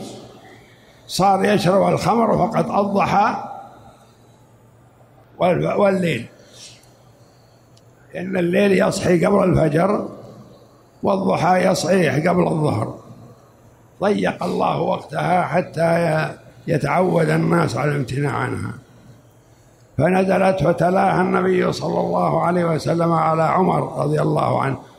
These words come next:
فقال: "اللهم بين لنا في الخمر بيانا شافيا، ما يكفينا هذا يا ربنا، بين لنا بيانا شافيا". فأنزل الله جل وعلا:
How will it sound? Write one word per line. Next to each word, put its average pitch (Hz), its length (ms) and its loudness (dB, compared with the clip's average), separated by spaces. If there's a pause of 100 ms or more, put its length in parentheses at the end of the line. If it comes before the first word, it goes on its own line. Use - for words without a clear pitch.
فقال: 190 300 0
"اللهم 190 520 2
بين 170 300 2
لنا 180 340 2
في 143 60 2
الخمر 151 280 0
بيانا 170 480 2
شافيا، 135 420 0
ما 226 180 2
يكفينا 175 520 2
هذا 170 140 2
يا 160 180 2
ربنا، 143 480 0 (1600)
بين 196 280 0
لنا 180 240 0
بيانا 180 480 4
شافيا". 147 580 2
فأنزل 196 380 2
الله 170 400 2
جل 156 260 0
وعلا: 135 560 0